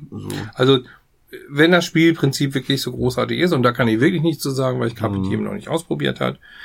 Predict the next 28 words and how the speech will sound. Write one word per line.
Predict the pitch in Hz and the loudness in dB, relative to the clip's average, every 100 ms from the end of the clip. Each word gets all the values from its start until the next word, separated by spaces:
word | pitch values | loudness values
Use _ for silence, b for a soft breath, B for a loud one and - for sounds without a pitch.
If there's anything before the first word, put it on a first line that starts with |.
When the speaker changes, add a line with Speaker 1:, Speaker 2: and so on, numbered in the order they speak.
| B B | B B
Speaker 2:
dann | - 113 | -2 2
ha-, | 123 | 2
ist | 147 143 | 0 0
es | 139 | 4
ja | 131 | 4
auch | 127 | 2
irgendwo | 120 123 117 | 4 4 4
berechtigt | 139 120 135 139 131 | 2 0 -2 -4 -4
auf | 123 | 0
der | 123 | 0
Liste, | 117 120 - | 2 0 0
aber | 110 107 | 0 2
meine | 117 117 | 4 2
Kritik | - 117 117 - | 0 -2 -4 -2
bleibt, | 110 110 - 113 | 0 2 0 -2
dass | - | -4
es | 117 - | -6 -4
früher | - 110 113 | 0 2 2
oft | 123 - - | -4 -6 -8
Abwertungen | 123 123 117 120 110 | -2 0 0 0 -2
gab | 104 107 110 | 0 0 -2
und | 104 | -8
gesagt | 104 95 | -8 -6
wird, | - - | -10 -12
das | - | -16
kommt | 104 123 | -8 -6
nicht | 127 | -6
drauf, | - 113 107 | -6 -6 -6